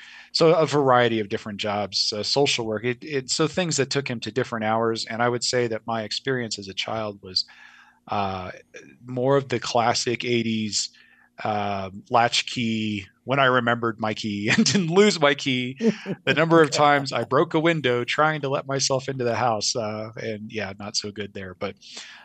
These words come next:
Speaker 1: um, so that was more of my, um, situation.
Speaker 2: I'm wondering, <clears throat> because I've had a, a number of conversations with my father of late. He's ninety-one,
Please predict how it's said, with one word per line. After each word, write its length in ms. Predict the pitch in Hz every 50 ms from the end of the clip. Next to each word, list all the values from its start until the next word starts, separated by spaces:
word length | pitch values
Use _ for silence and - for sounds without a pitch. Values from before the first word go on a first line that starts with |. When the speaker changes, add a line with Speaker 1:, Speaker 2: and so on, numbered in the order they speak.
| - -
Speaker 1:
um, 360 | - 117 117 113 107 101 101
so 160 | 98 - 147 139
that 140 | 170 175
was 140 | 143 147 -
more 240 | 143 135 123 120 113
of 80 | 113 113
my, 540 | 117 117 117 117 117 113 113 110 104 95 - _ _ _ _ _ _ _ _ _ -
um, 500 | 113 104 98 95 92 92 92 92 92 - _
situation. 720 | - - - 110 - - 98 90 85 82 - - - - - _ _ - - - - - - - _ _ -
Speaker 2:
I'm 140 | 247 254 302
wondering, 520 | 339 349 330 311 247 196 175 160 160 147 - _ _ _ -
<clears throat> 260 | - - - - -
because 560 | - 226 - 196 190 202 196 185 190 185 160 185
I've 100 | 180 143
had 300 | - 196 190 185 170 160
a, 200 | 147 139 131 -
a 100 | 135 135
number 320 | 131 139 156 160 170 147 139
of 100 | 123 -
conversations 720 | - 147 139 131 127 - - 147 143 135 - 139 123 139
with 180 | 139 135 -
my 120 | - 123 123
father 460 | - - 139 135 143 143 139 139 131
of 100 | 120 120
late. 260 | 123 123 123 131 - -
He's 200 | 151 160 156 165
ninety-one, 760 | 165 160 156 156 147 131 131 131 143 135 123 120 139 143